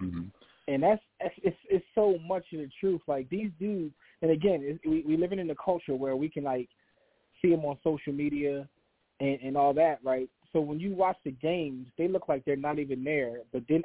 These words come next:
Speaker 2: after the games are over, when they're traveling the country and enjoying, like, the Olympic Village, they just be, they be as excited. I think a lot of these
Speaker 1: Right.
Speaker 2: <laughs> dudes just be trying to, like, like, they want all the other stuff. They don't wanna play the game. Like, I, I, I know for a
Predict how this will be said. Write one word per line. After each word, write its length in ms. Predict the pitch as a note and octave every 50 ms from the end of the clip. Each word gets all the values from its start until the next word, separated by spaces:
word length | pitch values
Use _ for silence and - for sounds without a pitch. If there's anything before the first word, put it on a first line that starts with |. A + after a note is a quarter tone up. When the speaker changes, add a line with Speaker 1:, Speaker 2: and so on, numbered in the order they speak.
| -
Speaker 2:
after 260 | D3+ E3 G3 - -
the 100 | G3+ F#3
games 320 | E3 D#3 E3+ E3+ E3+ D#3+ D3+
are 120 | C#3 C#3
over, 240 | D#3 F#3 F3 C#3+ C3+
when 160 | B2+ C3 C3+
they're 140 | C#3 D3+ D3+ - -
traveling 360 | D#3+ D3+ D#3 D#3 D3 D3 C#3+
the 80 | C3+
country 360 | - - D#3+ D#3+ D#3 - D3 C#3
and 80 | C3
enjoying, 420 | C3 B2 A#2+ C3 C#3+ D3+ D3 D3 C#3
like, 240 | C#3 C3 C3 - -
the 80 | C#3 C3
Olympic 340 | C3 C#3 D3 D3 C#3+ A#2+ A#2
Village, 340 | C#3+ E3+ E3 C#3+ B2 A#2+ - - _ _ _ _ _ _ _ _ _ _ -
they 80 | C4+
just 180 | D4 D4+ G#3+ -
be, 140 | - A3+ G#3
they 100 | G#3 B3
be 220 | C4+ B3+ G3+ D#3+
as 80 | C#3 C3+
excited. 540 | C#3 A#2+ _ - F3 F#3 F#3+ G3 G#3 A3 _ _ _ _ _ _ _ _ _ _ -
I 140 | G#3+ D#4
think 200 | E4+ - E4+ C4+
a 40 | A3+
lot 180 | G#3+ A3+ C4+ -
of 60 | F#4
these 60 | F3+
Speaker 1:
Right. 160 | - E3+ - -
Speaker 2:
<laughs> 40 | -
dudes 200 | B3 B3 G#3 - -
just 220 | B3+ A#3+ G#3 - -
be 140 | C4 G#3+ - -
trying 160 | - B3 A#3
to, 80 | A3 G#3+
like, 240 | G#3 G3+ G3 F3+ - _ _ _ _ _ _ _ _ C#4+ B3+ - - G#3+ -
like, 160 | G3+ G3+ F#3+ F3+
they 120 | A3 A#3+
want 200 | A#3 A#3+ A3+ A3 -
all 200 | - G#3 G#3+ G#3+
the 120 | F#3+ F#3 G3+
other 140 | A#3+ A3 -
stuff. 160 | - A3 G3+ F#3
They 80 | G#3 A3
don't 140 | A3+ G#3 G3
wanna 160 | G#3+ G3+ F#3+
play 160 | - G#3+ F#3+
the 60 | F3+
game. 280 | F3 F#3+ B3 C4+ F3 C#3 C#3
Like, 180 | C#3+ C#3+ - -
I, 460 | F#3 - - - - - - F#3 A#3 C4 - -
I, 20 | C#4+
I 40 | D#4+
know 280 | C4+ A3+ B3+ C4+ A#3+ -
for 140 | - F#3+
a 20 | F3+